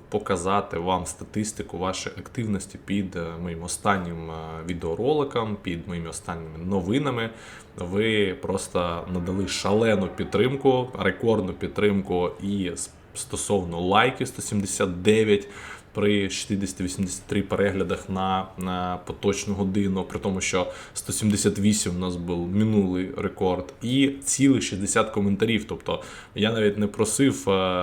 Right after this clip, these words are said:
вас, е, з приводу, е, активності, е,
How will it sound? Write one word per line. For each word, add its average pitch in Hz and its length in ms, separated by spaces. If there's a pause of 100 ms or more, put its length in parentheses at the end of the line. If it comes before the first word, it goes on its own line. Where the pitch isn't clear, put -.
(280)
вас, 92 540
е, 87 200
з - 100
приводу, 92 720
е, 90 120 (320)
активності, 101 600
е, 90 180